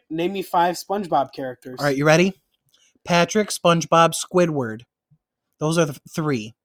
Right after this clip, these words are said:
Speaker 1: Mm-hmm.
Speaker 2: Sandy Cheeks, Mister Krabs, Larry.
Speaker 1: You really brought Larry into this?
Speaker 2: I brought Larry into this.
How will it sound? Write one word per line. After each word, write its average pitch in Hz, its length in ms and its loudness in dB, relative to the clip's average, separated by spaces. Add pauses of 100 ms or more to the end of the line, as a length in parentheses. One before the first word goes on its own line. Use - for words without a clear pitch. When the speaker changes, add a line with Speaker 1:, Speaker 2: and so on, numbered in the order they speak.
(280)
Speaker 1:
Mm-hmm. 127 220 -18 (420)
Speaker 2:
Sandy 175 460 2
Cheeks, - 480 -2 (160)
Mister 170 340 0
Krabs, 135 600 0 (500)
Larry. 156 680 2 (1040)
Speaker 1:
You 147 180 -4
really 151 240 -4
brought 143 260 -2
Larry 143 300 -4
into 143 160 -6
this? 147 80 -4
Speaker 2:
I 165 40 2
brought 160 220 2
Larry 170 400 4
into 127 200 -4
this. - 300 -10